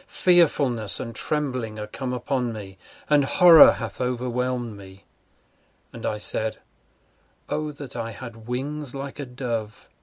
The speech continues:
for then would I fly away and be at rest. Lo, then would I wander far off, and remain in the wilderness."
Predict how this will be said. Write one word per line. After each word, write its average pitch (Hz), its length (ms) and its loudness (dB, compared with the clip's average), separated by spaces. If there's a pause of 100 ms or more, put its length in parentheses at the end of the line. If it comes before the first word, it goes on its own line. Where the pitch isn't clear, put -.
(220)
for 160 200 6
then 185 280 8
would 175 120 6
I 139 140 2
fly 175 440 0
away 147 440 6
and 123 220 2
be 139 140 0
at 147 140 -2
rest. 117 720 -4 (320)
Lo, 151 240 8
then 160 480 4
would 143 160 2
I 127 180 2
wander 156 480 2
far 143 460 6
off, 117 260 2 (240)
and 160 200 6
remain 156 560 8
in 170 160 4
the 160 80 2
wilderness." 117 1040 -2